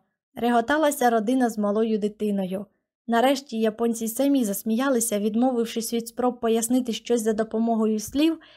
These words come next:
і показуючи на тарілки інших відвідувачів. В'єтнамець, котрий як папуга повторював «Нема, нема», зрештою захихотів і собі. І лише одна людина не сміялася.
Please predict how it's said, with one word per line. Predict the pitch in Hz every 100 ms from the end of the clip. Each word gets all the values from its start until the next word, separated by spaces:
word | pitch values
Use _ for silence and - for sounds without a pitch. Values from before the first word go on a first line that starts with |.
| _
і | 262
показуючи | 254 247 247 226 220 220 220
на | 214
тарілки | 208 214 247 226 220
інших | 220 220 - 233
відвідувачів. | 214 226 233 202 196 - 214 208 _ _ _ _
В'єтнамець, | 226 240 240 254 262 226 214
котрий | - 220 220 220
як | 220 226
папуга | 220 220 262 220 214
повторював | - 202 - 254 226 208 202 -
«Нема, | 226 226 226 240 247 214
нема», | 190 196 208 294 269 - _ _ _
зрештою | 220 240 285 302 - 240
захихотів | 202 208 208 - 208 233 226 -
і |
собі. | 220 226 214 196 185 - _ _ _ -
І | 240
лише | 233 226 247 240
одна | 233 226 220 202
людина | 190 196 190 185
не | 190
сміялася. | - 208 196 185 180 185 -